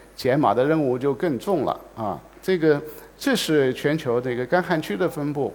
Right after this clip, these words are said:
这些地方呢是研究地下水的重点地区。那我们的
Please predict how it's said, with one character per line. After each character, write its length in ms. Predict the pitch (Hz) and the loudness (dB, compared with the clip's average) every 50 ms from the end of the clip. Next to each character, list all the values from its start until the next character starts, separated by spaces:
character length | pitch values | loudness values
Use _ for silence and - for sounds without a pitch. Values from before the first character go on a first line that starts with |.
| - - | -8 -4
这 160 | - 269 226 | -2 0 2
些 100 | 220 202 | 2 2
地 140 | 170 160 135 | 2 0 -2
方 220 | 117 120 120 117 107 | -2 -4 -4 -2 -2
呢 120 | 95 101 107 | -4 -4 -6
是 180 | - - 135 | -8 -6 -4
研 140 | 123 123 131 | -2 -2 0
究 100 | 147 156 | 0 -2
地 160 | 151 160 160 | -2 -4 -4
下 160 | 135 131 123 113 | -4 -4 -4 -4
水 160 | - - - | -6 -8 -12
的 100 | - - | -10 -12
重 200 | - - 214 185 | -10 -8 -6 -6
点 180 | 120 110 101 - | -4 -4 -6 -6
地 140 | - 123 123 | -6 -8 -8
区。 300 | - - - 156 143 - - - - - - - - - | -8 -6 -6 -6 -6 -6 -12 -20 -20 -20 -20 -20 -18 -4
那 140 | - 190 190 | 2 4 4
我 180 | 180 165 135 120 | 6 6 4 2
们 200 | 135 180 220 226 | 2 2 2 2
的 200 | 226 185 143 | 2 0 0